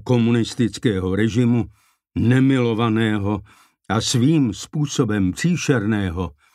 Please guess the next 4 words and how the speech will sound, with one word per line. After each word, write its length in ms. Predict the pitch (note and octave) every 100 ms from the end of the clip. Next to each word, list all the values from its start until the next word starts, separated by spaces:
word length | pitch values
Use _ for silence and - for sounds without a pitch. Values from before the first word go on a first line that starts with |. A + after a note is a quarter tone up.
| _ _ _ _
necítí 800 | F2+ C3 D#3 - G3 D#3 G3 F3
po 200 | D3+ C3+
třiceti 680 | - - G3 - G3 - D#3
letech 720 | A2+ G#2+ - G#2+ G#2 -